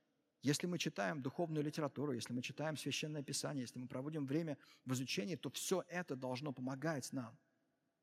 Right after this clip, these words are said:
Не, не в том смысле, что у нас не будет проблем в браке или у нас не будет проблем на работе, но в том смысле, что мы теперь эти проблемы воспринимаем по-другому и являем как раз тот самый плод Духа Святого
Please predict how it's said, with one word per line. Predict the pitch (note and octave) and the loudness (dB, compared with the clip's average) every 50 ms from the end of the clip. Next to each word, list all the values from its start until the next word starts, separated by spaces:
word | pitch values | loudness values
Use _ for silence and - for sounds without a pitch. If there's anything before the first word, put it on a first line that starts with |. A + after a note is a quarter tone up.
| _ _ _ _ _ _ _ _ _ - | _ _ _ _ _ _ _ _ _ -4
Не, | E3 F3 A3 - - | 0 2 2 2 2
не | E3+ F3+ G3+ | 0 0 0
в | - | 2
том | - C4+ B3 G#3 | 2 0 2 2
смысле, | - - G#3 G3+ E3 - E3+ C#3 | 2 0 0 0 0 0 0 0
что | - - D#3+ | -2 -2 -2
у | |
нас | D#3 D3+ C3+ - | 0 0 0 0
не | D#3 D3 | -2 0
будет | D#3 D#3+ D3 B2+ | 2 2 0 2
проблем | - C#3 C#3 C#3+ D3 D3+ C#3+ B2+ | 2 2 2 4 4 4 4 2
в | G#2+ | 0
браке | A#2 - A#2+ C3+ C#3+ C3+ - C3 | 2 2 4 4 4 2 0 0
или | A#2 A#2+ | 0 0
у | B2+ | -2
нас | C3 A#2+ - | -2 -2 0
не | C3+ B2 | 0 0
будет | B2 C#3+ C3+ A#2 | 2 2 2 2
проблем | - C3 B2+ C#3 C#3 B2+ | 2 0 2 2 4 4
на | B2 B2 | 4 2
работе, | C3 C3 C3 C#3+ C3+ B2 - A#2 - _ _ _ _ _ _ _ _ _ _ _ _ _ _ _ _ _ | 2 0 0 0 -2 -2 -4 -8 -12 _ _ _ _ _ _ _ _ _ _ _ _ _ _ _ _ _
но | - C4+ B3+ | 4 4 4
в | - | 6
том | - F#3 E3+ | 4 2 2
смысле, | C#3+ - E3 E3+ D#3 - D#3+ | 2 0 -2 -2 -2 0 0
что | B2 - - C3+ | -2 0 0 2
мы | C#3+ C3+ | 2 2
теперь | - D3 - E3+ D#3+ D3 | 2 0 2 2 2 2
эти | - - C#3 - C#3+ | 2 0 -2 -2 -2
проблемы | B2 - B2+ B2+ B2+ C#3+ D3+ D#3 D3 C3+ | -4 -4 -4 -2 2 4 4 4 4 2
воспринимаем | B2 A#2+ - - C3 B2+ C3 B2+ C3+ C3+ C3+ B2 B2 | -2 -4 -4 -2 -2 -2 0 -2 -2 -4 -6 -8 -8
по-другому | - B2+ - C3 B2 B2+ C3+ C3 B2 B2 A2+ A2 _ _ _ _ _ _ _ _ _ _ _ _ _ _ | -10 -8 -6 -4 -4 -2 -2 -2 -2 -4 -8 -12 _ _ _ _ _ _ _ _ _ _ _ _ _ _
и | - D3 | 0 2
являем | B2+ B2+ C#3+ B2 C#3+ D#3 F3 E3+ D#3 C3+ | 4 4 4 4 4 4 4 2 0 0
как | - B2+ - | -2 -2 -2
раз | C#3+ D3 B2+ - | 0 0 0 0
тот | - D3 B2 - | 0 -2 -2 0
самый | - - C#3+ C#3 C3+ A#2+ | -2 -2 0 0 0 -2
плод | - - D#3+ D3+ C#3+ B2+ B2 | -2 -4 0 0 0 0 2
Духа | A#2+ D#3 D#3 - D3+ | 2 2 2 2 0
Святого | - - C#3+ C3 - - B2+ B2 A#2 A#2 - | -4 -4 -4 -4 -4 -2 -2 -2 -2 -6 -10